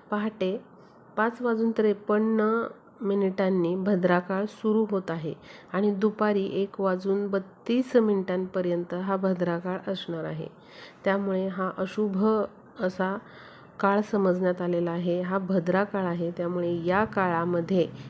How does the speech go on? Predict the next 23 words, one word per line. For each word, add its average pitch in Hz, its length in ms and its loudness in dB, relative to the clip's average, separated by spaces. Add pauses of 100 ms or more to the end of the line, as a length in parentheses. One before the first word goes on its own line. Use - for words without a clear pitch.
(120)
या 196 120 4
वेळेमध्ये 185 840 4
आपल्याला 175 680 -2
रक्षाबंधन 214 680 2
साजरे 180 400 2
करायचे 175 460 -2
नाहीये, 170 400 0
आपल्या 175 320 -4
भावाचे 180 480 0
औक्षण 190 400 -2
करायचे 175 400 -2
नाहीये 180 360 0 (460)
किंवा 190 260 6
त्याला 180 480 -2
राखीही 175 580 -2
बांधायची 175 680 0
नाही. 170 340 -2 (480)
बघा, 190 300 2 (220)
सोमवारी 196 420 4
पहाटे 190 540 0 (680)
पाच 196 220 2
वाजून 202 260 2
त्रेपन्न 214 880 2